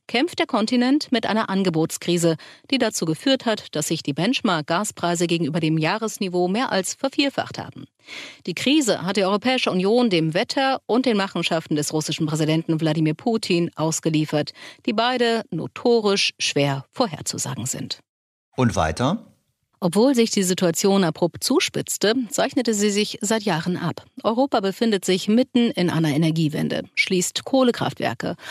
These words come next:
Speaker 1: und erhöht seine Abhängigkeit von erneuerbaren Energien. Wind und Sonne sind sauberer, aber manchmal unbeständig,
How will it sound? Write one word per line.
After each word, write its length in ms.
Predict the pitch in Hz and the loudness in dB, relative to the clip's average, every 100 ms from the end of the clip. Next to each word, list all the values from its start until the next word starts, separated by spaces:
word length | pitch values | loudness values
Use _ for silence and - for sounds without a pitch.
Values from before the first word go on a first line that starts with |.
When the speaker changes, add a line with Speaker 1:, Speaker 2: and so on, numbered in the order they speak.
| - - | -8 -2
Speaker 1:
und 120 | 180 | 0
erhöht 280 | 180 285 - | 2 0 0
seine 180 | 233 | 0
Abhängigkeit 720 | - 269 - 214 - - 185 180 | 0 -2 -2 -2 -2 -2 -2 0
von 180 | 170 | -2
erneuerbaren 600 | 156 156 147 151 147 151 | 0 2 0 0 0 0
Energien. 560 | 151 160 165 - - 185 - - - - - | 0 -2 -2 -4 -6 -8 -10 -16 -14 -14 -4
Wind 420 | 165 202 302 311 - | 2 6 4 2 0
und 200 | 214 202 | 0 2
Sonne 300 | 127 143 - | 0 0 0
sind 240 | 170 185 | 2 2
sauberer, 560 | 143 170 196 165 175 202 - - | 2 2 2 2 0 -2 -8 -8
aber 180 | 220 262 | -2 0
manchmal 540 | 226 196 - 214 226 - | 2 0 -2 -2 -2 -2
unbeständig, 800 | 190 170 143 - 127 147 - - | 0 2 0 0 -2 -2 -4 -8